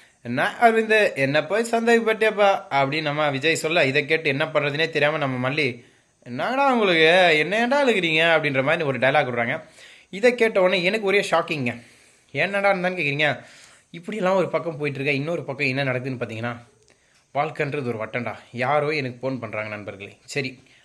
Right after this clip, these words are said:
அது ஒரு பக்கம் கிடக்கட்டும், இப்போ வீடியோ பேசி முடிச்சுட்டு தான் நம்ம கால் அட்டன் பண்றோம் அப்படின்னு தான் நான் நினைக்கிறேன். ஆனா மனசு அங்க போக சொல்லுது. உம், எனக்கு நீங்க தான் முக்கியம்,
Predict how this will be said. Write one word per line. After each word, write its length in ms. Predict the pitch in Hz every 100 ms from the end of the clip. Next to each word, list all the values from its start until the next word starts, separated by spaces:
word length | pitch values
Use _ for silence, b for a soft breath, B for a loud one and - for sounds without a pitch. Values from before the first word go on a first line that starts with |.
| b
அது 120 | 113
ஒரு 80 | 113
பக்கம் 200 | 113 131
கிடக்கட்டும், 520 | 139 139 127 143 139
இப்போ 140 | 110 107
வீடியோ 240 | 113 123
பேசி 260 | 127 123 131
முடிச்சுட்டு 240 | 123 131
தான் 120 | 143
நம்ம 140 | 180 143
கால் 200 | - 113
அட்டன் 260 | 113 110
பண்றோம் 340 | 101 95 - _ _ b b b -
அப்படின்னு 240 | 117 123
தான் 140 | 127 151
நான் 120 | 139
நினைக்கிறேன். 440 | 131 139 127 143
ஆனா 140 | 143 123
மனசு 340 | 113 139 139
அங்க 120 | 123
போக 280 | 113 127 120
சொல்லுது. 280 | 107 127 151 _ b b b
உம், 800 | - 117 117 117 117 117 120 117 117 117 B B B
எனக்கு 220 | 113 113
நீங்க 180 | 120 127
தான் 120 | 127
முக்கியம், 300 | 117 117 107